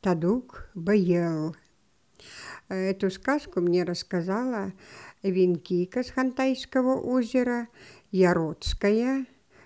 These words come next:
девичья фамилия Чемпагир, э, Ульяна Константиновна. А, н-, ей где-то восемьдесят шесть лет сейчас,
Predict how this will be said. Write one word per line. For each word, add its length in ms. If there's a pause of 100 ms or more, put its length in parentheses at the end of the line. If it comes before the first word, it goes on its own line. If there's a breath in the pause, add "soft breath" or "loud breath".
девичья 440
фамилия 420
Чемпагир, 920 (840 soft breath)
э, 500 (560)
Ульяна 680
Константиновна. 1600 (1200 loud breath)
А, 220
н-, 240
ей 340
где-то 380
восемьдесят 800
шесть 400
лет 280
сейчас, 680